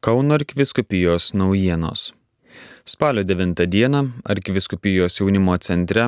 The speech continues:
įvyko pirmasis Samuelio kurso susitikimas jauniems suaugusiems, ieškantiems Dievo ir savojo pašaukimo.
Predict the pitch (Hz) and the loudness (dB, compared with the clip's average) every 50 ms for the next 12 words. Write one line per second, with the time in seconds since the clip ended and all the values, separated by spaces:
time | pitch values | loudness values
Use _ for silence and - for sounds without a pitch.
0 | 117 - 107 101 92 92 95 90 - 92 - 95 90 95 104 117 123 - - 127 | -2 -4 -4 -4 -2 -2 -2 -2 -2 -2 0 0 0 2 2 0 0 -2 -4 -6
1 | - - 104 95 92 92 90 90 87 85 82 82 - - - 95 92 92 - - | -4 -4 -2 0 0 0 2 0 2 0 0 -2 -2 -4 -2 -2 -2 -2 -2 -2
2 | 90 87 - - - 92 92 85 78 - 87 - - 107 104 104 101 98 - - | -2 -2 -4 -4 -6 -6 -6 -6 -4 -4 -6 -2 0 2 2 2 2 0 0 -2
3 | 92 90 90 90 90 92 92 92 90 87 - - - - - 117 123 135 120 95 | -2 0 0 2 2 2 2 0 0 -2 -6 -8 -8 -4 -2 0 0 2 0 0
4 | 92 87 - - 82 82 82 - - - - - - - _ _ _ - 139 139 | 0 -2 -2 -2 -4 -2 -2 -4 -4 -6 -10 -18 -20 -20 _ _ _ 0 0 0
5 | - - 117 95 - 82 85 80 80 76 92 101 117 123 127 139 135 120 - - | 0 -2 -4 -4 -2 -4 -4 -4 -4 0 2 2 2 2 2 0 -2 -4 -2 -2
6 | 101 98 - - - - 127 117 120 110 101 95 - - 98 - - 101 90 - | -2 -2 -2 -2 -2 -2 -2 0 0 2 2 2 0 -2 -4 -4 -2 -2 -4 -2
7 | - 85 85 82 80 78 | -4 -4 -4 -4 -4 -6